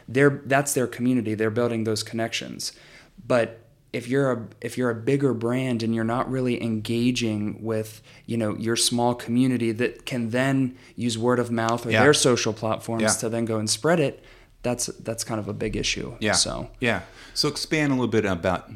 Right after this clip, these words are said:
Speaker 2: yourself. I kinda s-, paused your story there. So you,
Speaker 1: Oh, no, that's okay.
Speaker 2: <laughs> you, you really grew into it kind of your senior year of,
Speaker 1: Mm-hmm.
Speaker 2: of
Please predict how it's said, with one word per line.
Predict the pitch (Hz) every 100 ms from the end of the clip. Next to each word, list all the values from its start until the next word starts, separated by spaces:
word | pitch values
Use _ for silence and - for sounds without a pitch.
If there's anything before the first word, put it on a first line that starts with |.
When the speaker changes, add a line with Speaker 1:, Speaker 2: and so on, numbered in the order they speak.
| 107
Speaker 2:
yourself. | 92 87 92 76
I | 85
kinda | 78 107
s-, | 80 - -
paused | - 117 107 90 87
your | 90
story | 85 - 95 87 82
there. | 78 73
So | - -
you, | 95 104
Speaker 1:
Oh, | 196
no, | 170
that's | 120 113
okay. | - 110 90
Speaker 2:
<laughs> | 85
you, | - 139
you | 147 123 113
really | 113 131 120
grew | 104 101 107 117 110
into | 107 104 - 98
it | 98 95
kind | - 95
of |
your | 90
senior | - - 113 104 95
year | 90 92 92 92 90
of, | 92 87
Speaker 1:
Mm-hmm. | 87 117 123 147 - -
Speaker 2:
of | 87 -